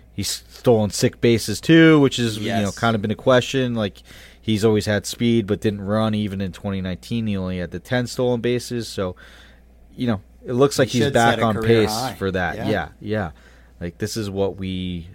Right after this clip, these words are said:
Speaker 1: envisioned after that breakout in twenty nineteen. It took a while to get there, but it goes to show, like, you can't just write off these players like that. I mean, looking like Marte, Marte is gonna be one of the biggest steals of dra-, of, uh, of draft day this year,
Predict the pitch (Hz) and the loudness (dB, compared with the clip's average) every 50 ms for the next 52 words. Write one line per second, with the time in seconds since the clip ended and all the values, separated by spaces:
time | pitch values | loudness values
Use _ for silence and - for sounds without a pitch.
0 | - - - - 107 98 90 85 98 90 80 85 87 82 78 78 73 85 85 80 | -20 -18 -12 -10 -10 -8 -6 -4 -4 -4 -4 -6 -8 -10 -10 -10 -10 -10 -10 -10
1 | - 90 85 80 80 78 - - 82 78 - - 76 67 71 - - 90 87 82 | -10 -10 -10 -8 -10 -10 -8 -8 -8 -8 -8 -10 -12 -12 -14 -14 -12 -12 -10 -10
2 | 80 78 76 - - 80 - - - - 104 - 104 101 98 95 90 85 87 82 | -10 -12 -14 -16 -18 -18 -18 -14 -12 -12 -10 -8 -6 -4 -2 -2 -4 -6 -6 -6
3 | 104 101 - - 92 87 76 78 - - 82 - - - - - - - - - | -6 -6 -6 -6 -8 -8 -8 -8 -12 -14 -16 -16 -18 -20 -20 -20 -20 -20 -20 -20
4 | - - _ _ _ _ - _ - - 156 160 156 - 160 - - 139 135 131 | -20 -20 _ _ _ _ -20 _ -2 2 2 2 2 0 -6 -2 2 4 6 6
5 | 127 113 98 85 87 87 - - 104 101 95 101 101 - - 95 95 95 95 92 | 6 4 2 0 -4 -10 -6 -6 -6 -4 -6 -8 -12 -12 -8 -4 -2 -2 0 0
6 | 92 92 90 - - 98 92 87 - - - 92 90 87 85 87 85 82 80 82 | -2 -2 -4 -4 -8 -10 -10 -10 -10 -10 -8 -6 -4 -4 -4 -6 -6 -8 -10 -12
7 | 80 - - 87 85 76 - 78 82 85 80 - - - - - - - - - | -12 -10 -10 -10 -10 -10 -10 -10 -10 -10 -12 -14 -18 -20 -20 -20 -20 -20 -20 -20
8 | - - - - - - - - - - 135 - 98 92 85 - - 104 107 - | -20 -20 -20 -20 -20 -20 -20 -20 -20 -20 -18 -18 -18 -18 -18 -10 -6 -6 -6 -4
9 | - 113 107 104 98 90 - 104 101 92 - 101 - 139 117 104 98 - 104 101 | -4 -4 -4 -4 -4 -4 -4 -6 -6 -6 -6 -10 -8 -6 -6 -6 -4 -4 -4 -4
10 | 98 87 - 95 92 87 92 92 90 92 92 87 87 87 85 98 90 92 - - | -4 -4 -6 -8 -8 -8 -8 -8 -8 -8 -8 -8 -8 -8 -6 -6 -6 -6 -8 -8
11 | - 90 87 87 78 78 76 - - 80 76 - 80 87 80 78 76 76 80 76 | -8 -8 -8 -8 -8 -10 -12 -10 -8 -8 -8 -8 -10 -10 -10 -10 -10 -10 -10 -10
12 | 73 69 76 82 - - - - - - - - - - - - 95 85 - - | -10 -12 -12 -14 -18 -20 -20 -20 -20 -20 -20 -20 -20 -20 -14 -12 -12 -10 -6 -6
13 | 87 85 82 - - 82 80 82 71 62 - - - - 73 69 - | -6 -4 -6 -6 -8 -8 -8 -8 -10 -10 -14 -14 -12 -12 -12 -12 -14